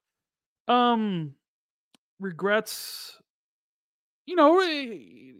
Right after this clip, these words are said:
growing up, running with, the, the, run, sometimes you ran with the wrong crowd, you know, or got in trouble. Um, let people influence you,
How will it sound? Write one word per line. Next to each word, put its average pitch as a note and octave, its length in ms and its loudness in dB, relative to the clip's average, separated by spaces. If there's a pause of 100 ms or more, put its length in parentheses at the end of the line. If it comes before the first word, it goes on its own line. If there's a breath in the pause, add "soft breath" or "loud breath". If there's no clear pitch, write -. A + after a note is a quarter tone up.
(160)
growing C4 320 6
up, D#4 220 2
running G#3 280 2
with, G#3+ 180 0
the, G3+ 280 0 (100)
the, F#3+ 160 -4
run, D#3+ 300 -2 (380)
sometimes F#3 540 -4
you F#3 80 -6
ran F#3 240 -2
with F#3 100 -6
the F3 60 -4
wrong F3+ 300 0
crowd, A3 640 -2 (880)
you E3 100 -6
know, F#3 540 -2 (120)
or D3 240 -8
got D#3 220 -2
in D3+ 60 -8
trouble. F#3 760 0 (960)
Um, C3+ 560 -4
let D#3+ 220 2
people E3+ 300 -4
influence E3 680 -2
you, E3 580 0